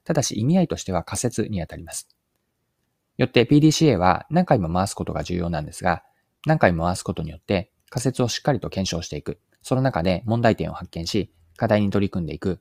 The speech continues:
まあ、循環型の仮説検証プロセスなんです。いかにこの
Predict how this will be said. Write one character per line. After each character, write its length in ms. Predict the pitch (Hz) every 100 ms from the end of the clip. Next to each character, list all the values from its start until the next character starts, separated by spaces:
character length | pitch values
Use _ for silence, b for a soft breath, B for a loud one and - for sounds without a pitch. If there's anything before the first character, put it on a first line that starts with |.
| -
ま 60 | 98
あ、 20 |
循 180 | 135 156
環 160 | 160
型 220 | 147 139
の 80 | 127
仮 140 | - 120
説 180 | 113 113
検 180 | 104
証 120 | 98 95
プ 100 | 98
ロ 80 |
セ 80 | 90
ス 140 | - -
な 80 |
ん 60 | -
で 80 | -
す。 180 | - _ _ _ _ _ _ _ _
い 80 | -
か 100 | 175
に 140 | 147 92
こ 100 | 87
の 220 | 87